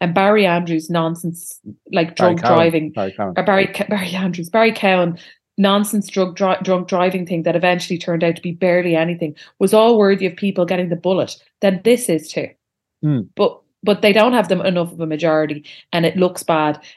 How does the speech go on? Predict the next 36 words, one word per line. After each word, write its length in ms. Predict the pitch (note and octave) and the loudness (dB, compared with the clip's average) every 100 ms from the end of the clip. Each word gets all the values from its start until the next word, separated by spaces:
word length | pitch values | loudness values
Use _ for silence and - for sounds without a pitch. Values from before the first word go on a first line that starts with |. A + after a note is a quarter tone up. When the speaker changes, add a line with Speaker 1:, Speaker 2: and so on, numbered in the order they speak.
| - | -4
Speaker 1:
and 120 | D#3+ | -2
they're 60 | |
gonna 160 | D#3 E3 | 0 -2
hang 300 | D#3 E3+ E3 | -2 -2 -2
on. 260 | D#3+ D3+ D3+ | -2 -4 -2
That's 260 | D#3+ D#3 | -4 -4
fine. 360 | - E3 D3 G3+ - _ | -4 -2 -2 -8 -16 _
But, 160 | G3+ G3 | -4 0
like, 280 | F3 E3+ - _ - | 0 0 -8 _ 0
I 100 | G3+ | 0
think 220 | D4 B3 | 2 2
Dara 260 | G#3 G3 G3 | 4 2 2
Calleary 380 | G3 F3 E3 | -2 0 -2
got 180 | D#3 D3 | -2 -6
shafted 800 | - - F3+ D#3 F#3+ - D4 D4 - - _ _ - | -8 -6 -4 -2 -4 -6 -8 -8 -16 -20 _ _ -2
by 120 | C4 | 0
that 160 | C#4 | 2
nonsense. 600 | C#4 C#4 C#4 - D4 - - _ _ _ _ _ | -2 -6 -6 -12 -12 -14 -20 _ _ _ _ _
I 120 | G3+ | 0
think, 300 | G3 G#3+ - | 2 -2 0
like, 180 | F#3+ F3 | -2 0
the 80 | F#3 | -2
fact 260 | F#3 F3 F3 | -2 -4 -2
that 60 | |
he 160 | F#3+ F3 | -2 0
was 140 | E3+ | 0
invited 380 | F3 E3+ E3+ E3+ | -2 0 0 -2
to 140 | E3+ | -2
a, 120 | D#3+ - - - | -2 -2 -6 -4
a, 200 | - - | -6 -4
an 100 | F3 | -4
event 380 | E3 E3+ D#3+ - | 0 -2 -2 -4
and 60 | F3+ | -4
all, 220 | - - - - - | -4 -6 -16 -8 -2
I 100 | F3+ | 0
just, 260 | F3+ - | -2 -8